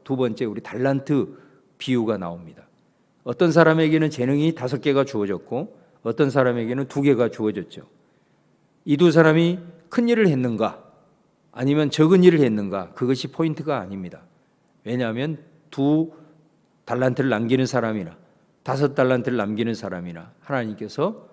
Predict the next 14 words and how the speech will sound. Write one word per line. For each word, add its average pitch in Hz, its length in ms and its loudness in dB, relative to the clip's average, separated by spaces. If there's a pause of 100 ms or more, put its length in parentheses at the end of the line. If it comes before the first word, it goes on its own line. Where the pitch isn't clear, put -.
(220)
어, 82 140 -20
동일하게 113 500 -4
보상을 120 440 -2
해주시기 127 560 -4
때문입니다. 104 600 -8 (1000)
이 151 120 4
두 175 140 4
사람은 165 280 6
자신에게 156 500 4
주어진 135 440 2
재능을 113 680 -6 (220)
최대한 180 680 2 (240)
활용을 156 440 0
하고 95 200 -12